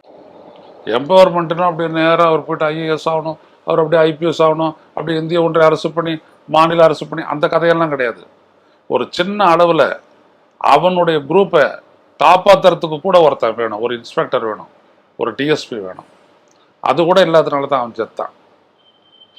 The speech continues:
இப்போ உங்களே என்னையும் அந்த மாதிரி பண்ண முடியாது. "ஏய்,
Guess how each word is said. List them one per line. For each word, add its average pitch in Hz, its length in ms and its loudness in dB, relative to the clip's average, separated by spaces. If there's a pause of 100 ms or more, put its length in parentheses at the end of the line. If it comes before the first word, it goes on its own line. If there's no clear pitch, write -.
இப்போ 147 180 0
உங்களே 170 300 4
என்னையும் 170 380 4
அந்த 151 60 -6
மாதிரி 151 220 -2
பண்ண 139 220 -2
முடியாது. 104 340 -12 (1000)
"ஏய், 160 160 2